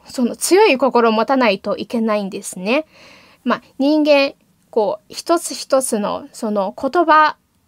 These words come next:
が宿ってる力めちゃくちゃすごいんですね。まあ、私もたまにそんなに多くないんですけれども、一個二個の、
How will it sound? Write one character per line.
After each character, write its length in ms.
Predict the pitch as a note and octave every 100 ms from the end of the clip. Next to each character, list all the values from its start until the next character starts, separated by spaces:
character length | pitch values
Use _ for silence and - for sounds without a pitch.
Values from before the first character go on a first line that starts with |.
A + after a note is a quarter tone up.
| -
が 120 | C#4
宿 360 | C4+ C4 C4 E4+
っ 20 |
て 160 | -
る 100 | G3+
力 420 | G3 - - A3+ A3+
め 160 | G#3+
ち 100 | A3+
ゃ 60 | D4+
く 60 |
ち 80 | -
ゃ 60 | D#4+
す 180 | - A#3
ご 100 | A#3
い 100 | F#3+
ん 20 |
で 100 | F3+
す 140 | -
ね。 100 | F#3+ - - -
ま 100 | -
あ、 20 | G4
私 400 | G4+ A4+ A4+ G#4
も 260 | G4 D4 -
た 180 | - D#4
ま 240 | E4+ F4 F4
に 180 | F4
そ 120 | E4+ E4
ん 40 |
な 80 | D#4+
に 120 | D#4
多 120 | D#4+
く 100 | C4+
な 120 | G#3+
い 60 | A3
ん 40 |
で 100 | A#3+
す 80 | B3+
け 120 | -
れ 100 | B3+
ど 80 | G#3+
も、 140 | G3 G3
一 180 | C4+
個 180 | B3 E4+
二 160 | D#4+ F4+
個 200 | D#4+ A#3
の、 220 | F#3+ -